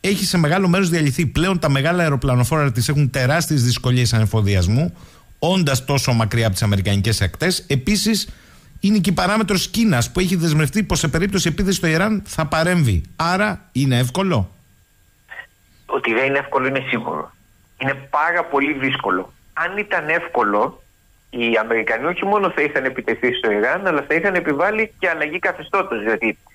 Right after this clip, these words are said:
Speaker 2: ο στόχος ενός πολέμου με το Ιράν δεν είναι να χάσει το Ιράν σε ένα πεδίο μάχης, ας πούμε, ή ένα αριθμό στρατών, αυτό μπορεί να γίνει.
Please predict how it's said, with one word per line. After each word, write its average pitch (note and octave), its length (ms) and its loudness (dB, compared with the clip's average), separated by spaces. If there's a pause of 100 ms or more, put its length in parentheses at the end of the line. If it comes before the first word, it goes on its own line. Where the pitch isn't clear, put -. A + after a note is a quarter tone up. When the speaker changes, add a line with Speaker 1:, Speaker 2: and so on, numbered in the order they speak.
(380)
Speaker 2:
ο - 100 -8
στόχος B2 580 -2 (120)
ενός A#2+ 360 -2
πολέμου C#3 300 0
με C#3+ 80 -2
το B2+ 120 -4
Ιράν G#2+ 340 0
δεν C3+ 220 -4
είναι A#3 140 -2
να D3 160 -4 (100)
χάσει C3+ 260 -6
το B2 120 -4
Ιράν G#2 180 -2
σε - 120 -6
ένα A2 140 -2
πεδίο G#2 360 0
μάχης, G#2 540 -4
ας - 160 -14
πούμε, G2 220 -8
ή F#2 220 -6
ένα G2+ 240 -2
αριθμό G#2+ 240 -4
στρατών, - 340 -2
αυτό - 180 -2
μπορεί G3+ 160 2
να F3 80 0
γίνει. D3+ 380 -4